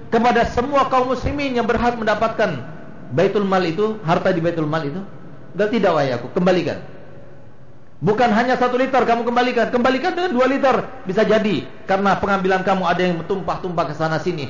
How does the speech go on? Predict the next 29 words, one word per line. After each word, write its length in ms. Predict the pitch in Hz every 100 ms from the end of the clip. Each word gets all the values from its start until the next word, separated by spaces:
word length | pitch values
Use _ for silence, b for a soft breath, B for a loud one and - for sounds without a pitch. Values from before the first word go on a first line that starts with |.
| -
sehingga 240 | - 170 151
kamu 240 | 165 170
bertanggung 360 | 143 131 151 139
jawab 240 | 147 131
untuk 120 | 135
membalikannya. 600 | 127 123 123 127 127 98 - - - - - - - - - - - - - -
Dan 240 | 156 214 220
kalau 240 | 240 247
seumpama 480 | 240 220 254 254 240
aku 160 | 254 233
tidak 160 | 247 240
melihat 320 | 247 254 233 240
engkau, 600 | 220 247 262 277 220 147 - - - -
mulutmu, 680 | 214 269 269 277 285 277 247
wajahmu 480 | 254 226 262 269 247
sering 240 | 269 262
diciumi 400 | 240 277 311 294
oleh 160 | 254 247
Nabi 200 | 247 240
Muhammad, 720 | 254 226 311 262 208 - -
maka 160 | 226 233
niscaya 240 | 196 220
aku 120 | 214
akan 280 | 208 196 180
tampar 320 | 233 233 190 165
wajahmu 360 | 156 160 160 151
karena 200 | 143 143
perlakuanmu 600 | 143 139 131 135 123 113
itu." 200 | 90 82